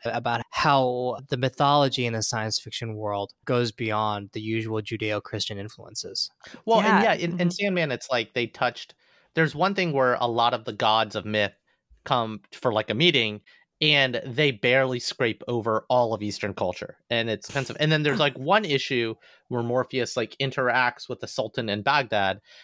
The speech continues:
Speaker 2: and it's a really cool story, but it's like,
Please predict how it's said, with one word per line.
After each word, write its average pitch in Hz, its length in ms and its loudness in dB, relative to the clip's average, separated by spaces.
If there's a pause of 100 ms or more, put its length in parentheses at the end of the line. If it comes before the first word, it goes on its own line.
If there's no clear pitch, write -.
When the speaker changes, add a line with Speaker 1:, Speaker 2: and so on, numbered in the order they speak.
(160)
Speaker 2:
and 165 220 4
it's 170 160 2
a 139 40 4
really 135 460 2
cool 120 240 0
story, 110 640 0 (640)
but 147 160 4
it's 143 180 -2
like, 143 440 0